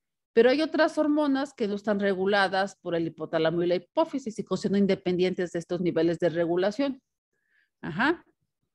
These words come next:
Porque el sistema endocrino es muy polifacético, entonces no solamente existe este, estos niveles de, de regulación, sino existen otras que son independientes. Por ejemplo, están las glándulas paratiroides, ajá, que están aquí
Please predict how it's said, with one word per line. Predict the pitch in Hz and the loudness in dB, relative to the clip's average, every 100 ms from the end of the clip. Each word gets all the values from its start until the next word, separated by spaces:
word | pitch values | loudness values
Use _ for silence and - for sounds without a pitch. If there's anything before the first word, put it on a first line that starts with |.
| _ _ _ _ _ | _ _ _ _ _
Porque | 202 - | -4 0
el | 202 | 0
sistema | 170 214 214 | 0 0 0
endocrino | 226 214 208 214 208 | 2 0 -2 -4 -4
es | 208 | -2
muy | 190 175 | -4 -2
polifacético, | 196 196 190 196 240 254 240 - | -2 -2 -2 -2 -2 -2 -6 -8
entonces | 180 175 185 180 185 | -10 -8 -4 0 2
no | 196 196 | 2 2
solamente | 220 214 202 196 214 196 | 2 4 2 2 0 -2
existe | - 196 - 190 | -4 -4 -2 -2
este, | - - - - | -4 -16 -8 -6
estos | - - 196 | -6 -6 -2
niveles | 180 185 | 2 2
de, | 185 - - _ | 0 -2 -6 _
de | 160 165 160 156 | -2 2 2 2
regulación, | 165 165 185 196 214 | 0 2 0 0 -2
sino | 233 185 | 0 -2
existen | 160 185 - 196 - | -2 -4 -2 -2 0
otras | 202 202 196 | -2 0 -2
que | 196 170 - - | -4 -10 -10 -4
son | 175 | -2
independientes. | 175 - 196 214 269 254 - _ _ _ - - | -2 -2 0 2 2 0 -4 _ _ _ -20 -2
Por | 214 | 2
ejemplo, | 202 220 208 190 | 4 4 2 0
están | 202 196 | 0 -2
las | 185 | 0
glándulas | 190 190 170 165 | 0 0 -2 -2
paratiroides, | 160 139 - 208 269 254 170 - - _ _ _ _ - | -2 -2 0 0 0 0 -4 -12 -20 _ _ _ _ -14
ajá, | - 220 339 - | -10 -6 -6 -8
que | - | -10
están | 190 190 | -6 -6
aquí | 180 - 226 285 | -4 -4 -6 -8